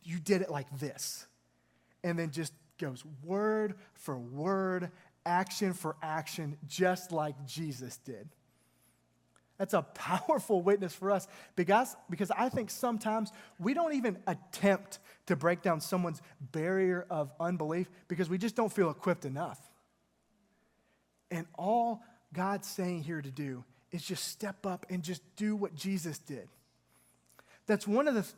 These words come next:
reasons we came up with the eight ways here at one twenty-one, is because we wanted to equip everybody because it doesn't just take, uh, some special talent to make disciples. All we did was just say, "Hey, here's what Jesus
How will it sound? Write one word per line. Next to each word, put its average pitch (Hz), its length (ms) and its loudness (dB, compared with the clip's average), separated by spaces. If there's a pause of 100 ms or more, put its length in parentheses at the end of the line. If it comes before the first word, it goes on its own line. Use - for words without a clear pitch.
(120)
reasons 190 340 0
we 196 100 0
came 196 300 2
up 202 140 0
with 180 100 -4
the 180 160 -6
eight 170 220 -4
ways 208 340 -2
here 156 140 -6
at 147 80 -8
one 160 160 -6
twenty-one, 160 520 -4 (340)
is 175 120 -4
because 185 300 0
we 185 220 2
wanted 254 340 2
to 185 140 -2
equip - 440 -4 (220)
everybody 156 800 -2 (260)
because 202 380 2 (260)
it 180 240 0
doesn't 226 380 2
just 214 260 0 (140)
take, 208 440 -2 (320)
uh, 165 160 4
some 170 220 -2
special 220 540 0
talent 202 460 0
to 160 60 -8
make 175 160 -4
disciples. 170 680 -8 (1120)
All 254 160 4
we 285 100 2
did 220 240 2
was 202 140 0
just 220 200 -2
say, 196 220 2 (140)
"Hey, 196 120 2
here's 240 300 -2
what 180 160 -2
Jesus 156 640 -2